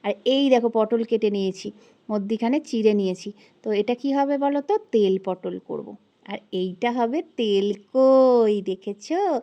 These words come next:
কই মাছ একদম ধুয়ে বেছে কেটে একদম নুন হলুদ মাখিয়ে রেখেছি। হ্যাঁ, আজকে বানাবো তেল কই। তো চলো ব্লগটা দেখতে থাকো,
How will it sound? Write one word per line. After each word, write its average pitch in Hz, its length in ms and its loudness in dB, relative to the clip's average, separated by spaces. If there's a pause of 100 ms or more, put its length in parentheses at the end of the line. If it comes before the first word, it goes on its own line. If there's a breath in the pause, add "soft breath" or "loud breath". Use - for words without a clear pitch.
(420 loud breath)
কই 196 260 0
মাছ 190 240 -4
একদম 202 380 -6
ধুয়ে 202 400 -4
বেছে 202 460 -4 (140)
কেটে 208 360 -6 (140)
একদম 202 300 -4
নুন 202 220 -2
হলুদ 190 240 -4
মাখিয়ে 180 400 -10
রেখেছি। - 280 -16 (100)
হ্যাঁ, 190 160 -8 (320 soft breath)
আজকে 180 300 -8
বানাবো 185 380 -6
তেল 208 280 -2 (140)
কই। 160 160 -12 (360 loud breath)
তো 240 140 -6
চলো 220 340 -2 (440 soft breath)
ব্লগটা 196 440 -4 (300)
দেখতে 196 240 -4
থাকো, 220 240 -6